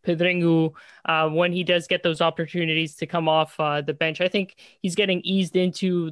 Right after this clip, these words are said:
the squad, and it, it's paying off, uh, right now. I'd rather see it, um, him, him ease his way into this squad rather than throwing him into the fire and then, um, it not pan out, and we say, "Oh, he's a bust," and we try to, uh, sell him on the market, right? So I, I,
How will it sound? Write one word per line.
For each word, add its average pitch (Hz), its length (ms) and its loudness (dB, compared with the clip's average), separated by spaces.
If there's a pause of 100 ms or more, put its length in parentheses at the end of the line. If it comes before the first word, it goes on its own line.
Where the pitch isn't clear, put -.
the 170 100 -4
squad, 156 460 -2
and 190 540 0
it, 190 200 0
it's 185 200 -2
paying 196 300 0
off, 196 240 2 (120)
uh, 151 220 2
right 151 180 -2
now. 147 240 -6
I'd 156 240 -8
rather 165 240 -4
see 170 300 -8
it, 165 200 -2 (520)
um, 156 500 -4
him, 165 260 -10 (160)
him 170 360 -8
ease 175 260 -8
his 151 160 -14
way 160 220 -4
into 160 180 -10
this 160 180 -4
squad 156 360 -4
rather 156 240 -2
than 156 320 -6
throwing 160 320 -4
him 160 160 -4
into 156 180 -8
the 151 80 -4
fire 156 380 -4
and 160 120 -6
then, 151 360 -6 (480)
um, 143 580 -6 (100)
it 170 140 -2
not 160 260 -2
pan 165 240 -2
out, 175 280 0
and 170 280 -2
we 165 120 -4
say, 170 240 0
"Oh, 170 160 2
he's 156 180 -6
a 160 60 -6
bust," 160 360 -4
and 160 380 -6
we 160 140 -6
try 160 200 -4
to, 156 260 -2
uh, 156 180 -2
sell 160 260 -2
him 156 80 -4
on 156 80 -2
the 156 60 -6
market, 156 340 -8
right? 160 220 -8
So 180 160 -4
I, 180 180 -2
I, 185 160 -4